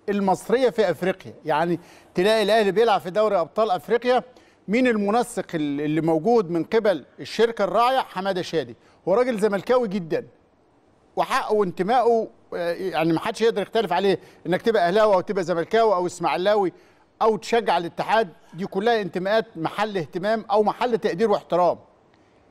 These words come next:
لكن اللي هو مش محل لا تقدير ولا احترام ان انا اكون مسؤول في شركه راعيه، منسق للمباريات،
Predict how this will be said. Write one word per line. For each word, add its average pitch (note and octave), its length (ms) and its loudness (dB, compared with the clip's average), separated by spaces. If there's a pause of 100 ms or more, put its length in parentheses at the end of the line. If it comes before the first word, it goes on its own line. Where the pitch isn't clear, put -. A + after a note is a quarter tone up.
(340)
لكن E3 360 0
اللي D#3+ 180 -2
هو B3 200 4
مش F#3 240 -10
محل G#3 360 -4
لا D#3+ 200 -2
تقدير F3 520 0
ولا E3+ 200 2
احترام F#3 480 0 (1200)
ان D3 80 -2
انا F3+ 260 2
اكون G3+ 400 0 (640)
مسؤول E3+ 360 0
في E3+ 140 -4
شركه G3+ 360 0
راعيه، D3+ 320 0 (580)
منسق F#3 540 -2
للمباريات، F3 720 2